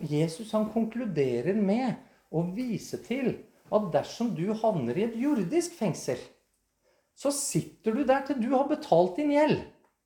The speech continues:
Det er liksom ikke noe snakk om det, det kommer til å skje. I et jordisk feng-, fengsel. Sannelig, sier han, slik er det.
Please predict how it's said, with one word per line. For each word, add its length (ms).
Det 140
er 40
liksom 240
ikke 140
noe 100
snakk 300
om 100
det, 140
det 140
kommer 260
til 100
å 60
skje. 160
I 60
et 100
jordisk 480
feng-, 240
fengsel. 380
Sannelig, 640
sier 160
han, 140
slik 260
er 160
det. 100